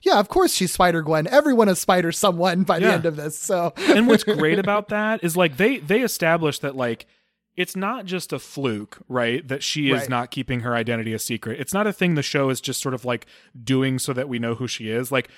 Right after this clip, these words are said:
Speaker 2: no, she is publicly Spider-Gwen. They, as a friend group, run into a crowd of people excited to see Gwen Stacy because they all know that she is
Speaker 1: <laughs>
Speaker 2: Spider-Gwen.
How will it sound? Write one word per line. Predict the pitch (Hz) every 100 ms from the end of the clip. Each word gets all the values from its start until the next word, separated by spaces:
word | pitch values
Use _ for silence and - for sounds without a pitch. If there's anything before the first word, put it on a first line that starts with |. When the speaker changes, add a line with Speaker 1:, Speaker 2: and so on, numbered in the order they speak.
| - -
Speaker 2:
no, | 165 139
she | - 208
is | 233 139
publicly | - - 175 160 160 - 131
Spider-Gwen. | - - 135 127 120 98 110 101 98 - _ _
They, | 127 175 254 233 - -
as | 175 180
a | 165
friend | 180 185 175
group, | 143 131 -
run | 127 143 190
into | 208 202 180 165
a | 156
crowd | - 151 147
of | 127
people | 156 143 117
excited | 135 135 - 156 165 151
to | 165
see | - 156
Gwen | 135 139 135
Stacy | - 185 175 123 120 - - _
because | 151 147 165 139
they | 190
all | 190 175 185
know | 165 165 165
that | 151
she | 156 160 151
is | 143
Speaker 1:
<laughs> |
Speaker 2:
Spider-Gwen. | 151 151 143 113 113 98 101